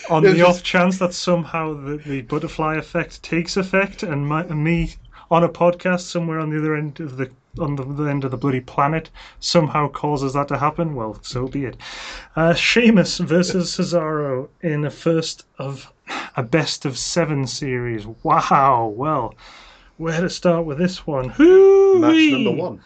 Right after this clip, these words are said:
Speaker 2: apparently.
Speaker 1: Yeah.
Speaker 2: <laughs>
Speaker 1: We've seen them on Raw, what, like, three times recently? And they're going to go for another seven, so, and this is the first of the bloody seven. Who <laughs> gives a flying feck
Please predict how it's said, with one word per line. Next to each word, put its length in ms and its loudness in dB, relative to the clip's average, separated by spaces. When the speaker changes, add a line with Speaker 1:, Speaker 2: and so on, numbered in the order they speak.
Speaker 2:
apparently. 640 -2
Speaker 1:
Yeah. 480 0
Speaker 2:
<laughs> 400 -10
Speaker 1:
We've 180 4
seen 240 0
them 140 4
on 160 -2
Raw, 200 -2
what, 320 -6
like, 220 -10
three 320 -2
times 640 -2
recently? 640 0
And 320 0
they're 160 0
going 320 -4
to 60 -8
go 220 0
for 180 -4
another 300 2
seven, 720 2
so, 580 4
and 120 4
this 160 6
is 120 0
the 80 2
first 720 0
of 200 0
the 60 -6
bloody 300 -4
seven. 400 -4
Who 160 2
<laughs> 160 -4
gives 220 0
a 60 -2
flying 580 -2
feck 500 -8